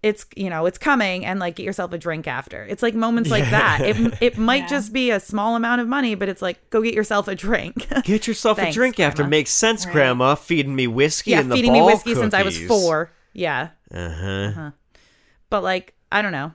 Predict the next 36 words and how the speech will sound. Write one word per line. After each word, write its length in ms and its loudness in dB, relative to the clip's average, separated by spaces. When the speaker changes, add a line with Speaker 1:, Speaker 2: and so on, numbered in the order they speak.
Speaker 1:
It's 180 -4
moments 300 -2
like 160 -6
that, 180 -4
so 80 -6
I 80 -2
don't 120 -6
think 140 -8
I 60 -6
have 220 -6
any, 160 -6
like, 300 -10
n-, 200 -12
like, 200 -10
huge 720 -10
things. 600 -14
I 40 -14
don't 120 -12
know. 100 -14
Do 80 -10
you 140 -10
have 180 -10
one, 100 -10
Andy? 260 -14
Speaker 3:
Yeah, 200 -6
I 40 -4
don't 160 -10
think 140 -20
Speaker 1:
Me 120 -2
and 80 -4
Kat 200 0
are 60 -2
boring. 460 -8
We're 140 -6
like, 160 -4
"Mm." 340 -10